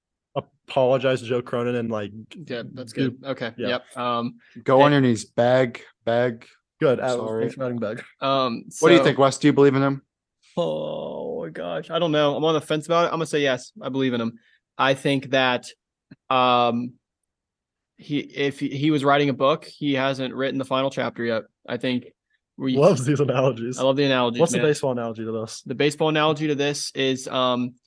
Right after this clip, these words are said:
Speaker 2: you know, we're down three oh. We're getting no hit right now.
Speaker 3: My baseball. Baseball sucks.
Speaker 2: It's, hey,
Speaker 1: Well,
Speaker 2: we're
Speaker 1: it's the only thing you can bet on my bookie right now, Cody.
Speaker 2: we're, we're losing.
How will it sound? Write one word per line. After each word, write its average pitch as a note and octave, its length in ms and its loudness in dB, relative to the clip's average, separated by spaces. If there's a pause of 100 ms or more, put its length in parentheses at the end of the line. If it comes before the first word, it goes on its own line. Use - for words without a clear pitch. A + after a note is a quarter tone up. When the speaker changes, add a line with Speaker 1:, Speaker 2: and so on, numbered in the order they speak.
(200)
Speaker 2:
you C#3+ 100 -2
know, C#3+ 160 4
we're C#3 180 2
down C#3+ 360 2
three D3 420 0
oh. C#3 160 2
We're C#3 140 -2
getting C3+ 240 0
no C#3 160 0
hit B2+ 240 -2
right D3 180 -2
now. D3+ 220 2
Speaker 3:
My - 60 -4
baseball. B2+ 400 -2
Baseball B2+ 320 0
sucks. - 540 -6 (360)
Speaker 2:
It's, C#3 260 -10
hey, D3+ 260 0
Speaker 1:
Well, D#3 160 6
Speaker 2:
we're E3 60 8
Speaker 1:
it's - 80 0
the G3 80 4
only F#3+ 180 6
thing F#3 180 0
you D3 40 -8
can D#3+ 120 -4
bet D#3 160 2
on C#3+ 100 0
my C3+ 120 -2
bookie C3+ 260 -6
right G#2 120 -6
now, F#2 120 -8
Cody. G#2 360 -6
Speaker 2:
we're, C3+ 240 0
we're C#3+ 140 4
losing. C#3+ 500 2